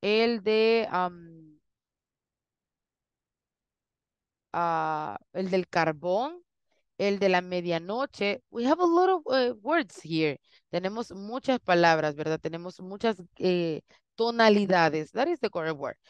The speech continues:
We have a different, uh, shade of colors. Now, we have the, I think the last, the last two. Estos son los últimos dos grupos. White and gray. Again,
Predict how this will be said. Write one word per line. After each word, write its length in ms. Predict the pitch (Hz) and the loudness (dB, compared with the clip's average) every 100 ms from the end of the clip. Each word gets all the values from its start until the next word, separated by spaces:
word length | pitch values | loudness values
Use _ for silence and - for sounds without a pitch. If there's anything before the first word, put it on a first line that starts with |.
| _ _ | _ _
We 60 | 185 | 0
have 220 | 202 190 | 2 2
a 220 | 156 180 | 0 0
different, 600 | 175 220 233 202 190 180 | 0 -4 -2 -2 -2 -6
uh, 300 | - - - - _ _ _ _ | -6 -6 -8 -14 _ _ _ _
shade 380 | - 247 240 190 | -2 4 4 6
of 260 | 170 175 - | 2 0 -4
colors. 600 | 175 165 160 156 160 _ _ _ _ _ _ _ _ _ _ - | -2 -2 -2 -6 -8 _ _ _ _ _ _ _ _ _ _ 0
Now, 480 | 277 285 196 160 - _ | 4 6 6 4 -2 _
we 160 | 190 311 | -2 4
have 280 | 311 311 254 | 6 6 6
the, 340 | 254 254 254 | 4 6 4
I 140 | 185 214 | 2 2
think 240 | 294 294 | 0 -2
the 120 | 233 | 2
last, 480 | 196 202 214 208 - - | 4 4 2 -2 -12 -4
the 120 | 175 | 0
last 280 | 180 202 - _ | 0 -2 -6 _
two. 320 | - 220 156 139 - | -10 -8 -8 -12 -8
Estos 220 | 214 262 | -4 -2
son 120 | 269 254 | -2 -2
los 120 | 247 | -2
últimos 420 | 254 240 208 185 | -2 -2 -2 -2
dos 200 | 208 208 | -2 -2
grupos. 560 | 220 220 165 - - _ _ _ _ - | 0 -2 -2 -12 -14 _ _ _ _ -8
White 580 | 185 269 330 359 - - _ _ _ - | 2 6 6 4 -4 -20 _ _ _ 2
and 500 | 240 262 277 285 285 _ _ 175 - | 4 6 4 2 -10 _ _ -18 -8
gray. 500 | 208 214 170 156 139 _ _ _ _ - | 2 4 6 2 -2 _ _ _ _ 0
Again, 600 | 170 151 247 226 151 | 0 4 4 4 0